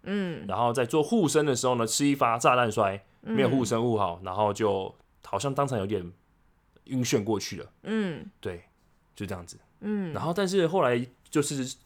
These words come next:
Speaker 2: 叫救护车担架送出去之后呢，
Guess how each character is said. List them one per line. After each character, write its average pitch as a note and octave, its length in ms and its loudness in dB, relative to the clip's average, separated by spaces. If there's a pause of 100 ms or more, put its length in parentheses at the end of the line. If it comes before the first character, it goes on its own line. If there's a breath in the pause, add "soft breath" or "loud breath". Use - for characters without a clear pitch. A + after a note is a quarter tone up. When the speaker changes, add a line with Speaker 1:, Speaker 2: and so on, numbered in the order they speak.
Speaker 2:
叫 C#3+ 160 6
救 C#3+ 160 4
护 C#3 140 0
车 A#2 360 4 (140)
担 C3+ 220 4
架 G#2+ 260 0 (340 soft breath)
送 C#3+ 220 2
出 C3 140 -2
去 B2+ 180 -4
之 A2 200 -2
后 A2+ 180 0
呢， G2 320 -8